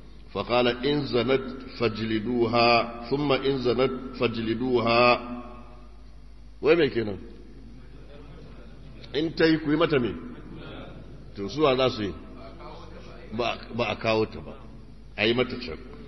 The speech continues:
Qala, "Fa ma adri fi thalithati aw fi rabi'ati."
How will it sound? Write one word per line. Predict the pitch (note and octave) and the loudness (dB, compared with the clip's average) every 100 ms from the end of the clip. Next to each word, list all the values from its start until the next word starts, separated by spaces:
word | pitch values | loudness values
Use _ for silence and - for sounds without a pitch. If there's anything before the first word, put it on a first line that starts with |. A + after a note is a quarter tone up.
| - - - - - | -18 -18 -18 -18 -4
Qala, | A2+ C3+ B2+ | 4 6 6
"Fa | A#2 A#2 | 4 4
ma | C#3+ D#3+ D3 | 8 8 8
adri | C#3+ B2+ C#3+ C#3 | 2 2 0 0
fi | B2+ | -2
thalithati | - C#3+ C#3 C3 C3 B2+ | 2 4 4 4 2 2
aw | C#3 | 2
fi | B2+ | 2
rabi'ati." | A#2+ C3+ C#3 C3+ C3+ - C#3 | 2 4 6 4 2 0 -4